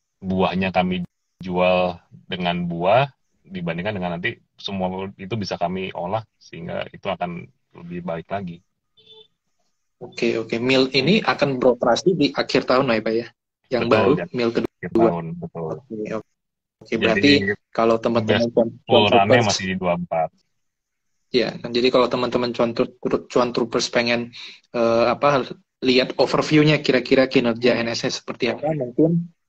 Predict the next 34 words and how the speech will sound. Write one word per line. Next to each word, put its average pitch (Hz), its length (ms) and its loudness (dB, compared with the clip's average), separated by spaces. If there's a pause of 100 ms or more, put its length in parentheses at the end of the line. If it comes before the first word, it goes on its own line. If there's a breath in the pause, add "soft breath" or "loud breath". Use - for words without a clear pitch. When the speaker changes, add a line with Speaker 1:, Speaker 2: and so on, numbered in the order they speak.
(360 soft breath)
Speaker 2:
tahun 131 280 2
ini 131 240 0 (120)
adalah 123 440 2
dari 123 200 2
segi 117 400 -2
cost 165 320 4
mungkin, 143 480 -4
eh, 113 400 -6
pressure-nya 131 480 0
sudah 120 320 0
mulai, 117 480 0
eh, 113 120 -6
menurun 123 360 4
ya, 120 80 0
Pak, 117 160 -2
ya, 120 160 -4
karena 117 240 -6
dari, 110 400 -4
Speaker 1:
Betul. 90 480 -8
Speaker 2:
eh, 107 80 -4
harga 110 280 -4 (280)
B 117 160 -10
B 110 160 0
M 120 160 0
sudah 113 240 0
turun, 160 560 6
eh, 120 240 -4
harga 113 320 -4
pupuk 120 320 -4
juga 120 240 0
sudah 113 240 0
mulai, 113 400 0
Speaker 1:
Betul. 101 160 0
Speaker 2:
eh, 113 160 -2